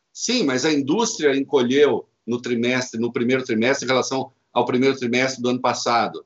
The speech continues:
ao, ao quarto trimestre do ano passado, né? É, então, enfim, é, se eu sou do P T, eu estaria aplaudindo toda essa comemoração do pib, como eles estão fazendo aí. Porque, assim, é, é de uma alienação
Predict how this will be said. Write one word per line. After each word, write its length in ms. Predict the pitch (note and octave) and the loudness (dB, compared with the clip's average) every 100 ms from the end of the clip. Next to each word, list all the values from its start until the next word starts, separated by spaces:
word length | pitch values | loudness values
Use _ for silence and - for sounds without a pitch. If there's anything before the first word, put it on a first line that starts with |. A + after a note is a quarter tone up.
| _ | _
ao, 200 | - - | -2 2
ao 180 | C#3+ B2 | 2 2
quarto 300 | D3 C#3+ C#3+ | 2 0 -2
trimestre 340 | B2+ B2+ B2+ B2 | -6 -4 -4 -6
do 60 | |
ano 80 | B2 | -6
passado, 600 | B2 A#2 - A2 F#2+ D#2+ - _ _ _ _ | -6 -6 -4 -4 -4 -8 -20 _ _ _ _
né? 380 | A2+ D3 A2+ - _ _ - | -4 -2 -2 -6 _ _ 0
É, 400 | D3 C#3 C#3 D3+ | 2 4 2 -2
então, 520 | F3+ C4+ A#3 G#2+ F#2 | 0 0 0 -4 -8
enfim, 360 | C3 B2+ F#2+ D#2+ | -10 -8 -10 -10
é, 160 | - - _ _ G#2+ - | -14 -14 _ _ -20 -14
se 160 | - | -2
eu 100 | G3 | 0
sou 220 | A3+ D#4+ A#3 | 2 0 -2
do 120 | C#4 | -2
P 160 | B2 | -2
T, 500 | - D#3 G#3 C3+ F2 - _ _ - _ _ | 0 2 2 2 -2 -10 _ _ -20 _ _
eu 380 | - C#3+ E3+ G#3 | -6 -2 -2 -2
estaria 560 | F#3 - - G#3+ F3 G#3+ | -6 -14 -2 0 2 -2
aplaudindo 800 | A3 C4 B3+ F#3+ G#3 B3+ E3 | 0 0 0 -2 -6 -4 -6
toda 260 | D3 F#3 D#3+ | -2 -2 0
essa 180 | D3+ - | -4 -4
comemoração 920 | - D3 C#3 C#3 A#2 - C#3 C3+ A#2 | -4 -4 -2 -2 -2 -2 -2 -2 -2
do 120 | G#2+ | -4
pib, 460 | A#2+ - C3 G#2+ G2+ | -6 0 0 0 -2
como 200 | A2+ G#2 | -2 -2
eles 120 | G2+ | -4
estão 260 | G#2 - G2+ | -6 -4 -4
fazendo 460 | G2 F#2+ G2 F#2 | -2 -2 0 2
aí. 300 | F#2 D#2+ C#2 - _ _ _ _ | 2 0 -4 -12 _ _ _ _
Porque, 240 | D#3+ D#3 A#3 | 0 4 4
assim, 280 | A#3+ G3 | 4 0
é, 100 | D#3 D#3+ | -2 -2
é 140 | E3 | -2
de 120 | F3 | -2
uma 180 | B3+ C#4+ | -2 0
alienação 920 | A3+ F3 E3 B2+ - - B2 D#3+ D#3+ | 0 0 -2 -4 -6 -8 -4 -4 -4